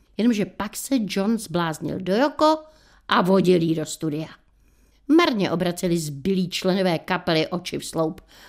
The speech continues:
marně významně pokašlávali a vyměňovali si zoufalé pohledy.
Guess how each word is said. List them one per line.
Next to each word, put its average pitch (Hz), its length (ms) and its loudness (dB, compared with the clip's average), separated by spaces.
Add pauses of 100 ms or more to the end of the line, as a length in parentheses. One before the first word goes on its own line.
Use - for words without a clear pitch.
(140)
marně 277 540 6
významně 175 540 0
pokašlávali 170 760 -2 (380)
a - 80 0
vyměňovali 175 600 2
si 156 180 -6
zoufalé 160 420 -4
pohledy. 147 400 -8